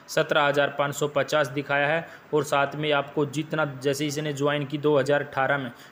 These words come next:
तो इसका सत्रह हज़ार सात सौ पैंतालीस बन गया, यानी कि पाँच परसेंट इसको increment दिया गया है। साथ ही इसको बता दें, नीचे देख लीजिए आप, यहाँ भी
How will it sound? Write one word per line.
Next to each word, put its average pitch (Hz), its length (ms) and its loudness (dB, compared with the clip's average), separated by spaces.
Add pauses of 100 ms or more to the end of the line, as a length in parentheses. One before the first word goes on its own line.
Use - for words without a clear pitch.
(120)
तो 151 60 0
इसका 151 220 0
सत्रह 147 400 0
हज़ार 139 240 0
सात 135 280 -4
सौ 156 120 0
पैंतालीस 143 560 -2
बन 131 220 -6
गया, 127 160 0
यानी 139 220 -2
कि 147 140 -4 (360)
पाँच 175 260 2
परसेंट 147 420 -6
इसको 143 220 -4
increment 135 540 -4 (520)
दिया 147 280 4
गया 120 180 0
है। 123 220 -2 (380)
साथ 151 320 0
ही 160 40 -2
इसको 151 240 -2
बता 143 240 2
दें, 151 120 -4
नीचे 151 340 -4
देख 147 180 -4
लीजिए 147 320 -2
आप, 147 160 0
यहाँ 143 420 0
भी 156 180 -4